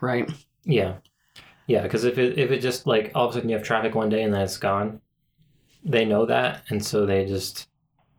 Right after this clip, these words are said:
Speaker 2: they don't, but they don't make you sticky, <laughs>
Speaker 1: Yeah,
Speaker 2: I guess.
Speaker 1: exactly.
Speaker 2: Um,
Speaker 1: So they don't email other people
Speaker 2: Exactly,
Speaker 1: about
Speaker 2: 'cause
Speaker 1: it.
Speaker 2: it's, it,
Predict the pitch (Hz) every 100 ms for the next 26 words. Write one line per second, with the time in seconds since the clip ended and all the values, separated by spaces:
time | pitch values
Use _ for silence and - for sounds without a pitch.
0 | _ _ _ - 104 98 90 - 110 -
1 | 120 104 98 - 123 104 104 - - -
2 | 113 107 - - - 151 131 - 151 -
3 | 135 127 127 131 113 104 101 98 - -
4 | 165 151 156 156 160 143 127 131 - _
5 | _ 139 131 131 120 - 95 - - 107
6 | 104 - - - 127 123 104